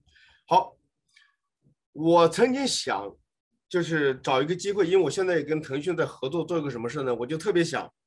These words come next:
有一天，我能用动态的方式，视频的方式，我复原一个天一商。什么叫天一商呢？你看我前面一直讲天一商，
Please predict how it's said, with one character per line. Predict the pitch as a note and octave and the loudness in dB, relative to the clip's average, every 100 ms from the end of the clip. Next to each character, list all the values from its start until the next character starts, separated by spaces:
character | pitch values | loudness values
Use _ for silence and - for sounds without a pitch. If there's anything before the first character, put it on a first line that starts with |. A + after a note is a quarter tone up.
| _ _ - | _ _ -8
有 | A#2+ | -4
一 | D#3 | 0
天， | G3 G3+ - _ _ _ _ _ _ _ _ _ _ _ _ _ _ _ | 2 2 0 _ _ _ _ _ _ _ _ _ _ _ _ _ _ _
我 | B2+ C#3 | 0 2
能 | E3+ | 2
用 | G#3+ F#3 C3 - _ _ _ _ _ _ _ _ | 2 2 0 -6 _ _ _ _ _ _ _ _
动 | - D4+ F3+ | 0 0 0
态 | F#3+ C3+ | 0 0
的 | |
方 | A#2 C3+ C3 | -2 -4 -6
式， | C#3 - | -8 -12
视 | - - C4+ | -8 -6 -4
频 | F3+ B2 C3+ | -4 -6 -6
的 | |
方 | A#2 B2 | -4 -6
式， | B2 A#2+ - - - - _ _ - | -6 -10 -16 -20 -20 -20 _ _ -4
我 | D#3 | -2
复 | C3+ - D4 C#4 G3 | -2 -8 -8 -4 0
原 | D3 C3+ | 2 2
一 | C#3+ | 0
个 | C#3+ A#2+ - - _ _ _ _ - | -4 -6 -8 -20 _ _ _ _ -14
天 | - F#3 F3+ | 0 2 2
一 | F3+ | -2
商。 | B2 C3+ B2 - _ _ _ _ _ _ - | -4 -2 -4 -6 _ _ _ _ _ _ -14
什 | C3 | -6
么 | C#3+ | -2
叫 | G3 | -2
天 | D3 C3+ B2+ | -2 0 0
一 | |
商 | A2+ G#2 G2+ | -2 -8 -10
呢？ | G2+ | -8
你 | |
看 | B2 | -4
我 | C3 | -4
前 | D3+ D3+ | -2 -2
面 | E3+ | 0
一 | |
直 | E3+ D3 | 0 0
讲 | A#2 | -2
天 | C#3 B2 | -2 -4
一 | |
商， | A2+ - | -8 -16